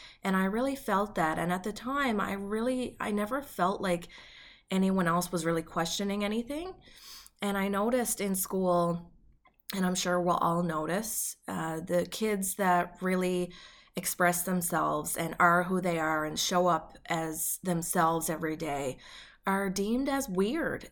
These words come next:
and they're categorized as the losers. And the people that really focus on being liked and being accepted end up being the cool crowd. And in that, they really end up losing their sense of self because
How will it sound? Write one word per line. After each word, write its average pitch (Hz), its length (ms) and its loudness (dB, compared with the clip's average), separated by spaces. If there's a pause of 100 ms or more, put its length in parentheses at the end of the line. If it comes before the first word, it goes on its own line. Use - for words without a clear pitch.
and 180 320 0
they're 180 320 0
categorized 185 880 2
as 175 180 0
the 190 80 -2
losers. 185 760 -2 (100)
And 165 380 -4
the 175 80 -4
people 208 500 -4
that 170 380 0 (340)
really 202 640 0
focus 175 640 0
on 160 420 -2 (400)
being 180 340 2
liked 160 440 -2
and 165 180 -2
being 165 300 0
accepted - 760 -2
end 170 240 0
up 170 220 -2
being 156 300 -4
the 160 80 -10
cool 180 300 -2
crowd. 156 360 -4 (480)
And 170 220 0
in 277 240 2
that, - 380 0
they 180 120 -2
really 247 400 -2
end 190 220 0
up 170 160 0
losing 180 720 -2
their 170 160 -4
sense 160 400 -2
of 156 100 -8
self - 640 0
because 156 560 -6